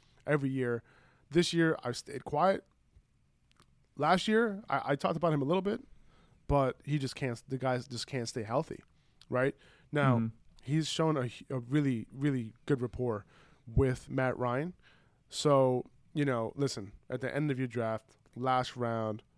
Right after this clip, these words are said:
Speaker 1: why not? If you, if you want another wide receiver, pick him up. I think Paris Campbell could potentially do his thing. He's always been somebody that Frank Reich loved. Uh, he is the clear number two wide receiver behind Michael Pittman right now on that team. So,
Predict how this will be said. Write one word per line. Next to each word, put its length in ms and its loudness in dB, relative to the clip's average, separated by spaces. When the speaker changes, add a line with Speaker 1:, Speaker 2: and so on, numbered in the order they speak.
Speaker 1:
why 240 0
not? 320 -4
If 140 -12
you, 160 -8
if 120 -12
you 100 -4
want 200 2
another 160 -2
wide 240 0
receiver, 400 -8
pick 160 2
him 100 0
up. 240 0
I 120 0
think 400 0
Paris 260 0
Campbell 240 -2
could 180 -6
potentially 340 -4
do 140 -4
his 140 -6
thing. 200 -6
He's 160 -2
always 320 4
been 120 0
somebody 260 0
that 80 0
Frank 300 -2
Reich 220 0
loved. 420 0
Uh, 300 2
he 260 -4
is 340 2
the 200 -2
clear 480 0
number 300 0
two 220 -2
wide 180 2
receiver 400 -2
behind 440 -4
Michael 240 -2
Pittman 240 4
right 120 -2
now 140 -4
on 160 -4
that 160 -6
team. 240 -10
So, 360 -2